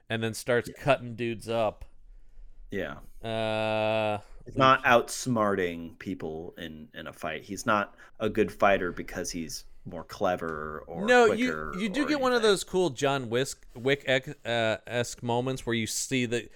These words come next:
Speaker 1: the guy trying to hold the blade and he's just pushing down until he slowly
Speaker 2: Yeah.
Speaker 1: stabs into him. That was cool. It's better done in John Wick, but, uh,
Speaker 2: Yeah.
Speaker 1: you know, um, 'cause that was made also by a stunt guy, but a better filmmaker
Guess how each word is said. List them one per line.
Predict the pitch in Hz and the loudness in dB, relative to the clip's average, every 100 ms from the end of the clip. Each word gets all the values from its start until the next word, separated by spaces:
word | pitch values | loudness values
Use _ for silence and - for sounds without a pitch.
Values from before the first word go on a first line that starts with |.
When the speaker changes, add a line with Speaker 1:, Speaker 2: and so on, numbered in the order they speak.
| - | -6
Speaker 1:
the | 123 | 2
guy | 123 120 | 4 4
trying | - 117 | 6 4
to | 110 | 2
hold | - 110 113 | 0 -2 -2
the | 120 | -2
blade | 117 113 120 | 2 2 2
and | 113 | -2
he's | 113 101 | -6 -8
just | 107 - | -10 -4
pushing | 123 - 120 104 | -4 -4 -6 -4
down | 101 101 107 113 | -2 -2 -4 -4
until | 104 - 110 104 - - | -6 -2 0 -2 -6 -8
he | 113 | -2
slowly | 104 104 113 110 127 139 | 2 2 4 6 6 4
Speaker 2:
Yeah. | |
Speaker 1:
stabs | - 143 139 143 | 4 6 4 2
into | 160 160 | -4 -4
him. | 160 - - - | -6 -12 -12 6
That | 196 285 | 8 8
was | 349 - | 4 0
cool. | 135 135 160 | 0 4 4
It's | - | 2
better | - 117 160 156 | 4 8 8 6
done | 104 98 95 | 2 0 -2
in | 92 | -6
John | 98 87 85 | -4 -4 -4
Wick, | 85 95 - - | -4 -4 -6 -4
but, | 92 87 - | -2 -2 -2
uh, | 90 87 85 87 | -2 0 -2 -2
Speaker 2:
Yeah. | 98 71 - - - - | -2 -2 -14 -18 -18 -12
Speaker 1:
you | 113 | -8
know, | 101 87 98 - - | -6 -6 -8 -12 -4
um, | 104 98 98 98 | -2 0 0 -2
'cause | 120 | 4
that | 127 143 | 8 8
was | 135 | 8
made | 113 120 110 | 4 2 2
also | 107 135 143 | 4 2 2
by | 104 101 | 0 0
a | |
stunt | 98 - 104 | 0 0 -2
guy, | 95 98 95 | 2 2 4
but | 92 | 0
a | 92 | -2
better | 98 92 | -2 -2
filmmaker | 85 113 117 98 85 85 80 | -2 -2 -2 -2 -6 -8 -12